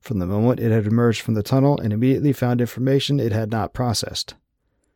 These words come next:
In addition to the floodlights, A D U seven had forward-looking cameras,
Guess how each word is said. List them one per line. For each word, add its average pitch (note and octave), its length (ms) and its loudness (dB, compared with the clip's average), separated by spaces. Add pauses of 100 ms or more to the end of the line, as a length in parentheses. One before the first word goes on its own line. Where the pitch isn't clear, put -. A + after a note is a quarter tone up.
(180)
In D#3 120 2
addition F3+ 400 4
to F#3+ 100 0
the C#3+ 80 4
floodlights, G2+ 560 0
A G#2+ 140 -2
D G#2+ 160 0
U G2+ 80 0
seven G2+ 320 0
had G#2+ 180 -2
forward-looking F2+ 560 -4
cameras, G#2+ 480 0